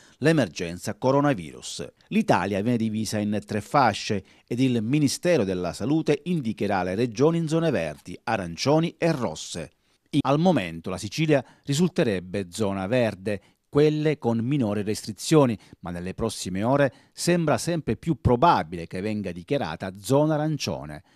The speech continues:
con ulteriori limitazioni. Il D P C M prevede anche la chiusura di centri commerciali nel fine settimana e la possibilità per le regioni dove il contagio è galoppante di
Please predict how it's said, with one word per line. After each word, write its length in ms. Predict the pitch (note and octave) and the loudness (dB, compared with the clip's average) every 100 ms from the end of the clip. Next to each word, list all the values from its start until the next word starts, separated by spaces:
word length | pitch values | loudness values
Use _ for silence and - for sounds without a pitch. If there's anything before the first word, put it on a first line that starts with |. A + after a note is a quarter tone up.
| _ | _
con 260 | - A#2+ G#2 - | -4 -4 -4 -4
ulteriori 640 | C3 - D3 G2+ E2 G2+ | -4 0 0 0 -4 -2
limitazioni. 1000 | B2 C#3 D3 D3 - A#2 E2 D2 D2 D#2 _ _ _ _ _ | 0 0 0 0 -2 -4 -4 -8 -14 -20 _ _ _ _ _
Il 320 | - C#3+ B2+ A2 | 2 6 6 4
D 120 | A#2+ | 0
P 100 | - | -4
C 320 | G#2+ - C#3+ E3 | -4 4 4 4
M 160 | D#3+ C#3 - - | 2 -2 -6 -2
prevede 320 | D3+ E3 F3+ | 4 4 6
anche 300 | D#3 D3+ C3+ | 6 4 2
la 100 | C3 A#2 | 2 0
chiusura 600 | - A#2+ - G#3 C#3 F#2+ | 0 -2 2 2 2 2
di 140 | G2 | 0
centri 340 | - A#2 G#2 G#2 | 0 0 -2 -2
commerciali 520 | G#2 G2 F#2 A2+ A2 | -2 -2 -4 -4 -4
nel 80 | G2 | -4
fine 180 | A2 | -6
settimana 640 | G2+ G#2+ - C3 C3+ B2 A2 - - _ | -6 -6 0 4 4 4 -2 -12 -20 _
e 100 | C#3+ | 2
la 160 | D3+ - | 4 4
possibilità 800 | A#2 - A2 A#2 E3+ D3+ A#2 | -2 -6 -4 0 6 8 6
per 160 | F#2+ G2 | 2 0
le 100 | F#2+ | 0
regioni 400 | F#2+ F2 C#3 C#3 | -2 2 4 4
dove 180 | A2 G#2 | 2 2
il 80 | - | -2
contagio 680 | G2+ F#2+ A2+ A2+ G#2 F#2 | -4 -4 0 2 2 -2
è 100 | F#2+ | -4
galoppante 760 | F#2 F#2 F2 - C3+ D3 D3 C3+ - - | -2 -2 -2 2 2 2 -2 -4 -6 -4
di 220 | C3 D3+ | 0 0